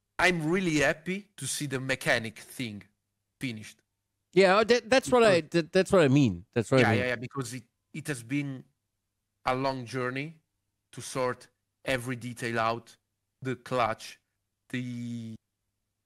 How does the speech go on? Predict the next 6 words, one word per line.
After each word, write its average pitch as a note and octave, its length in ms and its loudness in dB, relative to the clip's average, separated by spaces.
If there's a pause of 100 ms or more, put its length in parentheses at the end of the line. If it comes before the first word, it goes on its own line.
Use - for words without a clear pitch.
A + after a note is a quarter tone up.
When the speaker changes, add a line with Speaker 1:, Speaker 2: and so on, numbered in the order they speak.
(220)
Speaker 1:
the B2+ 180 -6
ratio C#3 460 -2
of B2 120 -4
the B2+ 80 -8
clutch, C3+ 600 -2 (400)
uh, A2+ 580 -4